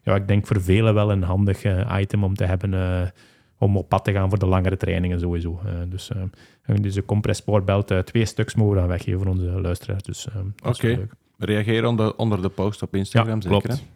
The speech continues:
Speaker 1: Klopt. Ehm, ja, je mag gewoon reageren, eh, ehm,
Speaker 2: Voilà.
Speaker 1: voor welk loop je hem gaat gebruiken. En dan, eh, gaan we sowieso een winnaar uitkiezen volgende keer terug, hè.
Speaker 2: Voor u ook een item, Jelle, dat regelmatig meegaat? Want als triatleet doe je ook wel, eh,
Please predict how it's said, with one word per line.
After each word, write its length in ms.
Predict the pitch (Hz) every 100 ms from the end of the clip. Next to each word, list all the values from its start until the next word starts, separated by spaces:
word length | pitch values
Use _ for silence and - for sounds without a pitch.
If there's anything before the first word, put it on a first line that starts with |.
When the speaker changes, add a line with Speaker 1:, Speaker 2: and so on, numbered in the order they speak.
| _
Speaker 1:
Klopt. 360 | 92 92 - -
Ehm, 520 | 95 90 92 92 92
ja, 160 | 95 85 156
je 120 | 120
mag 160 | 95 92
gewoon 200 | 90 90
reageren, 460 | 90 85 92 90
eh, 280 | 90 90 92 - 127
ehm, 200 | 95 90 90
Speaker 2:
Voilà. 420 | 82 69 - _
Speaker 1:
voor 120 | - 90
welk 240 | 90 95
loop 200 | 95 95
je 60 | 95
hem 100 | 90
gaat 160 | 90
gebruiken. 400 | - 85 85 87
En 80 | 87
dan, 160 | 85 85
eh, 100 | 85 87 -
gaan 160 | - 90
we 80 | 87
sowieso 320 | 85 87 92 -
een 100 | 92
winnaar 240 | 92 95
uitkiezen 400 | 92 - 107 98
volgende 260 | 104 98 98
keer 220 | 101 107
terug, 180 | - 120
hè. 60 | 151 _
Speaker 2:
Voor 160 | - 104
u 160 | 107
ook 120 | 113
een 140 | 123 117 123
item, 300 | 127 135 127
Jelle, 260 | 120 123 120
dat 120 | 117
regelmatig 560 | 117 107 110 123 - 117
meegaat? 360 | 107 131 123
Want 160 | 95 87
als 120 | 82
triatleet 440 | - 95 98 101
doe 100 | -
je 60 | 92
ook 120 | 98
wel, 180 | 95
eh, 80 | 92